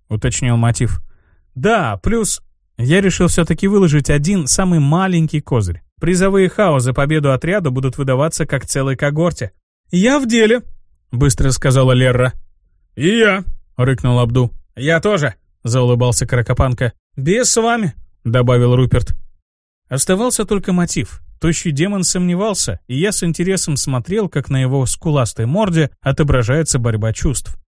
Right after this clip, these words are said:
Трусости с жадностью и любопытством. На одной чаше весов страх развоплотиться,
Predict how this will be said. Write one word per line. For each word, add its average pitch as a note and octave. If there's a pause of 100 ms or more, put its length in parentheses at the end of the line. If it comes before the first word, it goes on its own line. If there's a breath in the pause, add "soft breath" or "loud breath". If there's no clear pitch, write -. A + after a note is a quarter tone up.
Трусости E3
с -
жадностью C3
и A2
любопытством. B2 (300)
На B2
одной C#3+
чаше C#3+
весов B2+
страх D#3
развоплотиться, C#3